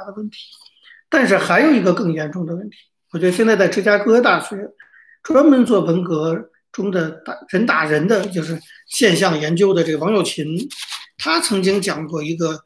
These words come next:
关于文革的历史记忆，我认为更严重的问题。王友琴呢，在他的那个，呃，文革受难者，他有一篇文章叫《文革受难者》，大家有兴趣可以去看一看。呃，友谊的友，弹琴的琴，王友琴，文革受难者，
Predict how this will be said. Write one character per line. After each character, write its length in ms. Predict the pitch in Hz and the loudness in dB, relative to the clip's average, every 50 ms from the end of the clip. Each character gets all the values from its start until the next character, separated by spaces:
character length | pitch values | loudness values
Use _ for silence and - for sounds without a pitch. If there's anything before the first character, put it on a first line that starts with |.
| _ _ _ | _ _ _
关 220 | _ - 214 208 214 | _ 0 2 2 4
于 80 | 214 | 4
文 180 | 175 170 190 214 | 4 4 4 4
革 140 | 196 196 185 | 2 2 2
的 100 | 185 190 | 2 0
历 140 | 190 202 | -2 -2
史 200 | 175 - - 196 | -4 -4 -6 -6
记 240 | 165 - - 185 180 | -8 -6 -6 -4 -4
忆， 80 | 180 180 233 269 - - - | -2 -2 -4 -6 -8 -10 -10
我 160 | 262 185 170 165 | -8 -6 -2 -2
认 160 | 208 226 180 | 0 0 0
为 120 | 165 165 170 - - - - - - - | -2 -2 -4 -6 -10 -12 -14 -8 -2 2
更 80 | 359 247 190 | 4 4 4
严 160 | 165 151 151 | 4 2 0
重 140 | 147 160 151 | -2 -6 -6
的 100 | 147 156 | -6 -6
问 140 | 160 165 165 | -6 -8 -10
题。 200 | - - - - _ _ _ _ _ _ _ _ _ _ - - - - - - - - _ _ _ | -12 -16 -18 -20 _ _ _ _ _ _ _ _ _ _ -20 -20 -20 -20 -20 -20 -20 -20 _ _ _
王 180 | - 247 285 277 | 2 4 6 6
友 100 | 240 180 | 4 4
琴 160 | 156 185 208 | 4 4 4
呢， 180 | 240 226 185 180 | 4 4 4 2
在 180 | - 208 180 | 2 2 2
他 100 | 175 202 | 2 2
的 140 | 202 202 196 | 2 2 0
那 180 | 185 185 175 165 | 0 0 -2 -2
个， 480 | 165 165 156 151 151 156 170 175 190 - - 254 | -4 -4 -6 -6 -8 -10 -12 -14 -16 -16 -14 -12
呃， 240 | 185 165 165 160 156 156 | -10 -10 -10 -10 -10 -8
文 140 | 170 196 202 | -8 -4 -2
革 140 | 202 202 | -2 -2
受 160 | 202 - 233 190 | -2 -4 -4 -4
难 200 | 208 196 180 165 | -4 -4 -4 -4
者， 280 | 185 208 - - - _ _ | -6 -10 -16 -18 -20 _ _
他 140 | - - 190 | -8 -4 -2
有 100 | 170 165 | -2 -2
一 20 | |
篇 160 | 165 - 190 170 | -2 -4 -2 -2
文 120 | 170 175 | 0 0
章 160 | 175 175 175 | 0 -2 -2
叫 80 | 175 165 143 | -2 -4 -4
《文 140 | 160 170 | -4 -2
革 140 | 180 185 180 | -2 -2 -2
受 140 | 180 208 190 | -2 -4 -4
难 200 | 175 196 180 170 | -4 -2 -4 -4
者》， 140 | 165 - - - _ _ - _ _ - | -6 -8 -12 -16 _ _ -20 _ _ -10
大 120 | - 190 | -6 -4
家 80 | 170 190 | 0 0
有 100 | 180 160 | 0 0
兴 180 | - 190 170 151 | 0 -2 -4 -4
趣 80 | 160 | -4
可 140 | 151 - 165 | -4 -2 -2
以 120 | 165 165 160 | -2 -2 -2
去 160 | - - 180 | -4 -8 -12
看 200 | - - 214 196 | -12 -10 -10 -10
一 60 | 185 | -10
看。 220 | 190 - - - _ _ _ _ _ _ _ _ - | -10 -14 -18 -20 _ _ _ _ _ _ _ _ -6
呃， 240 | 277 175 170 170 160 | -4 -2 0 0 0
友 160 | 151 156 156 | 0 0 0
谊 140 | 160 165 180 | 0 0 2
的 120 | 202 190 | 2 2
友， 360 | 165 160 165 165 175 - - - - - - | 2 0 -2 -4 -6 -8 -10 -16 -20 -20 -14
弹 180 | - - 180 180 | -6 -4 -4 -2
琴 200 | 180 - 185 180 | -2 0 0 2
的 100 | 185 175 | 2 0
琴， 420 | 180 - - 151 156 160 170 - - - _ _ | 0 -4 -6 -4 -4 -4 -6 -8 -14 -20 _ _
王 160 | - 180 175 196 | -2 0 2 4
友 160 | 190 170 151 | 4 2 0
琴， 260 | - - 170 160 170 | 0 -4 -4 -4 -2
文 120 | 160 160 | -2 -2
革 120 | 170 185 185 | 0 0 0
受 140 | 180 214 190 | 0 0 -2
难 160 | 185 185 175 | 0 0 -2
者， 160 | 170 208 214 | -2 -4 -8